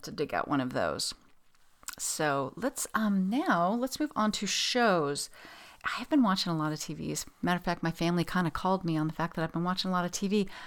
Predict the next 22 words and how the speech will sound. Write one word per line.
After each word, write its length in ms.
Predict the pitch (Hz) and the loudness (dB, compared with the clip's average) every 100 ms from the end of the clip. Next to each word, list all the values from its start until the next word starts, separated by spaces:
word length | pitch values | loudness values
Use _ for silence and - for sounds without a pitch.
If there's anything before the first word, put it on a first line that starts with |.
| - | -10
I've 60 | - | 0
been 100 | 190 | 4
doing 220 | 196 208 | 6 6
a 80 | 220 | 8
lot 160 | 214 | 8
of 60 | 226 | 8
hand 240 | 277 359 | 8 8
sewing, 520 | - 269 254 247 247 214 | 8 8 8 6 6 4
which 200 | 175 156 | 2 2
means 300 | 165 175 170 | 4 4 2
I'm 220 | 175 170 | 2 2
watching 300 | 165 - 208 | 2 0 -2
T 160 | 226 | 0
V. 320 | 233 254 214 202 - - - - - | 2 4 2 0 -6 -16 -18 -8 2
Um, 480 | 185 175 165 165 - - _ _ _ - - | 4 6 4 0 -6 -18 _ _ _ -12 -2
but 140 | 196 | 4
then, 140 | 254 285 | 10 12
you 100 | 311 | 12
know, 80 | |
I 80 | 180 | 12
get 160 | 156 170 | 8 6
into 480 | 165 160 151 147 | 4 4 2 0